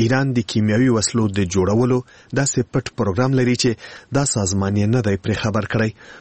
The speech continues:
نوموړي زیاته کړه، ایران په اتیایمه لسیزه کې لیبیا ته د کیمیاوي وسلو د انتقال خبره هم نه وه اعلان کړې او دا کار یې وروسته له هغه هم ونه کړ چې لیبیا په دوه زره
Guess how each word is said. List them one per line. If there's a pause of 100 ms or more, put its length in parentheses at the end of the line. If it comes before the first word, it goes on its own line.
(120)
نوموړي
زیاته
کړه، (340)
ایران
په
اتیایمه
لسیزه
کې
لیبیا (100)
ته
د
کیمیاوي
وسلو
د
انتقال
خبره
هم (340)
نه
وه (120)
اعلان
کړې (320)
او (100)
دا (100)
کار
یې
وروسته
له
هغه
هم
ونه
کړ (100)
چې (440)
لیبیا (140)
په
دوه
زره